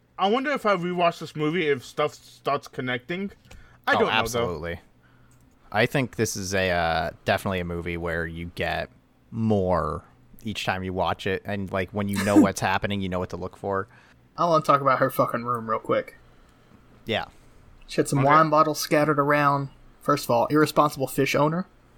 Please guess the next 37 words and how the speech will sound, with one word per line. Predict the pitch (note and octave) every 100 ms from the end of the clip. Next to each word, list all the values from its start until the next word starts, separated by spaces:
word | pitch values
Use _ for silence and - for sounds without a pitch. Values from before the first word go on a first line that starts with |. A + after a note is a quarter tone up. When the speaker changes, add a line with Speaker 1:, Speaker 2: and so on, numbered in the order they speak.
| - - _ _ _ -
Speaker 3:
She | -
forgot | D3 - C#3+
to | D3
feed | - C3+
her |
fish. | B2 C3 C3+ - - - _
Speaker 2:
Hey, | C3+ G2+
she | D#3
Speaker 3:
And | G3+ G#3
Speaker 2:
cares | C#3
Speaker 3:
she | E3+
Speaker 2:
about | - F3+
Speaker 3:
has | C3
Speaker 2:
those | F2
Speaker 3:
her | D3 F2
Speaker 2:
fish. | -
Speaker 3:
own | D3+ C#3 F#3 F3+
merch | C#3 C#3 D3+ - -
hanging | C#3 C3 A#2+
up | A#2+
in | A#2
her | A2+
wall. | A#2 - - - _ -
Speaker 1:
Of | A2 A#2
course. | - C#3+ A2 - - - - - _ - _ -
Speaker 2:
She | - D4
has | C4+ A3+
her | F#3
group's | B2+ - A2 C3 A2 - -
merch | G#2 F2 - -
on | E2
the | F2
wall. | E2+ C#2+ C#2+ - - - - _ _ _ -
Speaker 3:
All | E3+
right. | F3+ D#3+ D3 A#2+ A#2+ A#2 B2 - - - -
Speaker 1:
<laughs> | A3+ - C#4+ C4+ -
Do | E4+